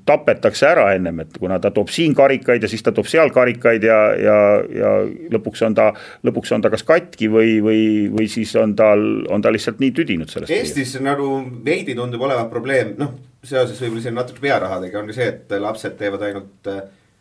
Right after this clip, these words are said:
Speaker 2: ühte sporti, et selles mõttes käid jalgpallitrennis, sa midagi muud ei tee. Siis ma saan aru, Soomes seda probleemi otseselt ei ole, et seal pigem julgustatakse.
Speaker 1: Jess, ma ootasin seda, et sellest räägitakse, see on, äh, ma ütlen nüüd jalgpalliinimesena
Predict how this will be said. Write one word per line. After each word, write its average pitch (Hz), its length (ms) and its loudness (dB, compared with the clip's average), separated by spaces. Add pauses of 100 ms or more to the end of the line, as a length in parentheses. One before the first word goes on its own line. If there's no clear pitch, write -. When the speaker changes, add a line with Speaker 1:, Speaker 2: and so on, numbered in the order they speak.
Speaker 2:
ühte 107 220 -12
sporti, - 540 -2
et 110 240 -10
selles 131 180 -2
mõttes 123 220 -8
käid 139 160 -2
jalgpallitrennis, 135 640 -4
sa 143 80 -4
midagi 156 260 -2
muud 175 160 -2
ei 135 80 -2
tee. 143 160 2 (540)
Siis 147 180 -12
ma 160 80 -4
saan 180 80 2
aru, 180 160 4
Soomes 185 400 0
seda 156 320 0
probleemi 135 380 -4
otseselt 127 340 -8
ei 131 80 0
ole, 135 160 2
et - 80 -6
seal 139 140 -2
pigem 147 260 0
julgustatakse. 120 400 -2
Speaker 1:
Jess, 147 400 4
ma 143 80 6
ootasin 143 480 4
seda, 95 300 2 (100)
et 104 80 2
sellest 139 400 2
räägitakse, 131 480 0
see 127 160 4
on, 127 140 6 (100)
äh, 127 220 8 (500)
ma 131 160 4
ütlen 131 160 2
nüüd 139 80 4
jalgpalliinimesena 123 880 4